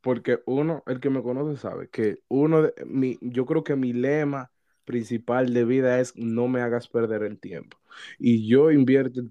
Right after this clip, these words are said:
mi tiempo a una persona, porque todo obviamente para el bien, eh, de, de la persona y haciendo el bien que Dios nos envía a hacer. Eh, y he invertido mi tiempo en una persona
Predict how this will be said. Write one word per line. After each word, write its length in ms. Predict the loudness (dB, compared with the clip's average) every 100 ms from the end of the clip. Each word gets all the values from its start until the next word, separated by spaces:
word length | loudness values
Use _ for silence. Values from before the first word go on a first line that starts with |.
| _
mi 220 | -4 -2 -2
tiempo 680 | 0 2 2 0 -6 -12 -8
a 100 | -6
una 260 | -6 -6
persona, 600 | -6 -8 -6 -6 -6 -12 _ _ _ _ _ _ _ _ _ -20 -14 -4
porque 300 | -2 0 0
todo 380 | 4 6 6 6
obviamente 520 | 4 2 0 -2 -4
para 220 | -4 -6
el 80 | -2
bien, 460 | 2 2 0 -4 _ _ _ _ _ -4
eh, 280 | -2 -2 -6
de, 360 | -6 -4 -4
de 160 | -6 -4
la 140 | -2 -2
persona 440 | -4 -2 -2 0
y 40 |
haciendo 380 | -2 -2 -2 -2
el 80 | -2
bien 280 | 0 0 0
que 140 | 0
Dios 200 | 2 2
nos 120 | 4
envía 220 | 4 2 0
a 40 |
hacer. 220 | -4 -20 _ _ _ -20 -20 -10 -2
Eh, 500 | 2 2 2 2 2
y 160 | 2 4
he 40 |
invertido 560 | 6 6 4 4 4 4
mi 140 | 2
tiempo 480 | 2 2 0 -2 -2
en 220 | 0 0
una 180 | 0 0
persona 540 | -2 -2 2 2 0